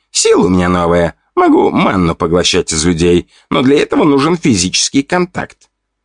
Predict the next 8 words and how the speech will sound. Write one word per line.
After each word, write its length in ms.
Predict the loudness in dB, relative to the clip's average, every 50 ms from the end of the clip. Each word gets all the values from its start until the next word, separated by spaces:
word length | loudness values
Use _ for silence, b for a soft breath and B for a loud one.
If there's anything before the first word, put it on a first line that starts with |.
| _ _ _ _
«В 80 | -8
смысле, 640 | -4 -2 -2 -2 -2 -2 -2 -2 -2 -2 -4 -6 -10
ты 180 | -6 -2 0 2
мне 340 | 2 2 2 0 0 -2 -2
предлагаешь 600 | -2 -2 0 0 0 0 0 0 0 0 0 -2
их 120 | -4 -4
всех 380 | -4 -2 -2 0 -2 -2 -4 -10 _ _ _ _ _ _ _
отлюбить?» 840 | -6 -4 -2 0 0 2 2 2 2 0 0 0 -2 -4 -8 -8